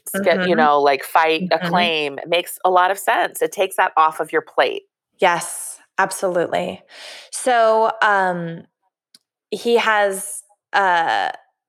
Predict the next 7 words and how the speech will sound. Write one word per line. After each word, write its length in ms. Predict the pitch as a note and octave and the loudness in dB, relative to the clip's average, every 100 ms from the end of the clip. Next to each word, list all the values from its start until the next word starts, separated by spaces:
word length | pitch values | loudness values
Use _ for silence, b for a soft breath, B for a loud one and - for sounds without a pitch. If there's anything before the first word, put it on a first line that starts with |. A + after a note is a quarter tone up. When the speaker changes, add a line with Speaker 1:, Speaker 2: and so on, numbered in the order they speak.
| - | -2
Speaker 2:
like, 160 | F#3+ | -2
further 520 | - - A#3 A3+ F#3+ | -4 -2 0 2 2
tips 640 | F3+ - D4 D#4 D4+ - G3 | 0 -4 0 0 0 -6 -6
on 140 | D#3+ | -6
effectiveness, 880 | D#3+ - D#4 E4 C4+ A#3+ B3 A#3+ - | -6 -4 -4 -2 -2 0 0 0 -2
et 160 | F#3 | -6
cetera. 720 | - C4+ B3+ A#3+ A3+ G#3+ G#3 | -2 0 2 2 4 2 0